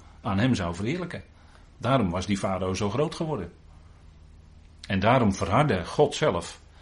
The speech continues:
dat hart van de farao. De farao dacht wel in zijn waan dat hij dat zelf deed, maar dat was een waan. En dat was God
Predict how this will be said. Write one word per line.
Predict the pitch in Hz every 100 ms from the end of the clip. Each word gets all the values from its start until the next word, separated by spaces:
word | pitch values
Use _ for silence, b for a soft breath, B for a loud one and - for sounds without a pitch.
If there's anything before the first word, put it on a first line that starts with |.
| b -
dat | 101
hart | 104 95
van | 90
de | 87
farao. | 117 147 160 156 101 - - - - - - b b b b b b b - -
De | -
farao | - 90 90 90
dacht | 95 90
wel | 101 95
in | 90
zijn | 92 92
waan | 110 104 95
dat | 90
hij | 92
dat | 90
zelf | - 123 110
deed, | 95 80 -
maar | 95
dat | 101 -
was | 90
een | 92
waan. | 139 139 85 - - - - - - - - - - - - - - - - - - - - - - - - - - - - - - - - - - -
En | 107 110
dat | 87
was | 82 -
God | - 185 - -